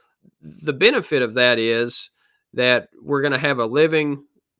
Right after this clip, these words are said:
crop in the ground over the wintertime, which is going to improve soil health because it's going to feed organisms in the soil during the winter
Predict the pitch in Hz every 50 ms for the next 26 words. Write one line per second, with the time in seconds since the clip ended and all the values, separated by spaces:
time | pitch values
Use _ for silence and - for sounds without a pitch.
0 | - - - - 156 139 127 120 113 - - 127 139 147 151 151 139 135 135 127
1 | 120 123 123 120 113 - - 135 143 143 160 151 135 127 131 139 135 127 117 -
2 | 135 117 110 107 107 107 110 113 - _ _ _ _ _ _ _ _ _ 127 135
3 | 139 135 135 135 135 135 131 127 123 117 113 - - - - _ _ _ _ _
4 | _ _ - 135 131 135 143 147 143 135 - 139 123 117 - - 156 165 165 156
5 | - - 147 147 151 139 131 139 139 123 120 117 120 - - - _ _ _ _
6 | _ _ _ _ _ _ 117 127 113 - - 160 160 147 120 110 107 110 120 135
7 | - - - _ _ _ _ _ _ _ 120 123 120 - - - 135 135 135 131
8 | 123 127 - 139 120 117 117 113 - - 156 165 180 170 135 147 151 147 143 139
9 | 135 127 131 135 131 120 127 127 127 123 117 - 135 123 123 123 120 120 120 120
10 | - _ _ _ 113 120 135 139 135 127 127 120 113 117 123 123 117 117 117 117